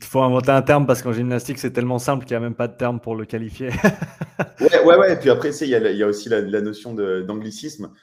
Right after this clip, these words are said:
Speaker 2: Moi, ça fait
Speaker 1: Ouais.
Speaker 2: rire les gens, euh, qui prennent, euh, qui, qui suivent de mes prog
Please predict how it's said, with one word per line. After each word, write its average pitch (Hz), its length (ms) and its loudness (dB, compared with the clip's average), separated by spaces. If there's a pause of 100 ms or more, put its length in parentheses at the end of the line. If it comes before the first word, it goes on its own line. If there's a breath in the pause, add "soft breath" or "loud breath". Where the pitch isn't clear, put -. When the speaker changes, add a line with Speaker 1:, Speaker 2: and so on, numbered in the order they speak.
(140 soft breath)
Speaker 2:
Moi, 113 100 -4
ça 117 160 -2
fait 110 100 -4
Speaker 1:
Ouais. 104 60 0
Speaker 2:
rire 117 120 0
les 120 160 -4
gens, 127 180 -8
euh, 104 140 -2
qui - 180 -18
prennent, 110 240 -6
euh, 101 240 -6
qui, - 340 -14
qui - 160 -20
suivent 104 200 -18
de 107 80 -10
mes 107 120 -10
prog 143 420 -8